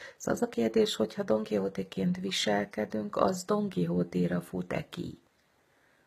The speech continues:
Azáltal valaki tényleg Don Quixote-vé tud válni, vagy sem? Don Quixote cselekedetei ugyanis külön-külön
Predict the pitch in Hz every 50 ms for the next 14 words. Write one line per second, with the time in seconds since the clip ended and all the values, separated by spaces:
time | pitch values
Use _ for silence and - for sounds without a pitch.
0 | _ _ _ - 180 185 180 - 196 190 190 185 185 - 190 185 190 190 185 185
1 | 196 190 190 190 190 190 - - 180 - - 208 196 185 180 170 175 170 165 -
2 | 190 180 175 170 165 175 175 165 165 170 165 - 170 160 165 175 165 - - -
3 | _ _ _ - 165 170 175 170 165 165 - 190 185 160 - - 196 - - -
4 | - - - - 139 - _ _ _ _ _ _ _ _ _ _ _ _ - 170
5 | 170 - - - 180 175 - - - - - _ _ _ _ _ _ _ _ _
6 | _ _ _ _ _ _ _ _ _ _ _ _ _ _ _ _ _ _ _ _
7 | _ _ _ _ - - _ _ _ _ _ _ _ _ _ _ - - 208 220
8 | 220 214 - 220 214 214 214 202 202 - - 208 208 202 190 - 208 190 196 190
9 | 185 - 196 190 190 190 196 190 196 190 196 196 190 185 - - - - - -
10 | 208 185 185 185 185 185 180 - - 185 180 185 185 190 196 202 202 -